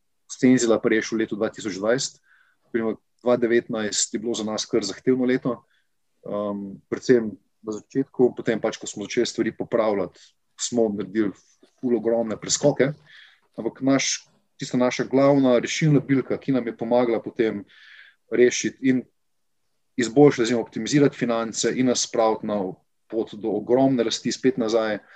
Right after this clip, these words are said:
je bil predvsem refocus na online multichannel in repeat customerje. In mislim, da to je res ključen message za vse tiste, ki se še vedno pretežno ukvarjajo s Facebookom.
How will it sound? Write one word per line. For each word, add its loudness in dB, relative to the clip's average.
je -4
bil -6
predvsem 0
refocus 0
na -4
online 0
multichannel -4
in -4
repeat -12
customerje. -10
In -8
mislim, -2
da -6
to 4
je 4
res 2
ključen -4
message -2
za 0
vse 2
tiste, 0
ki -6
se -2
še 0
vedno 2
pretežno -2
ukvarjajo 0
s -8
Facebookom. -8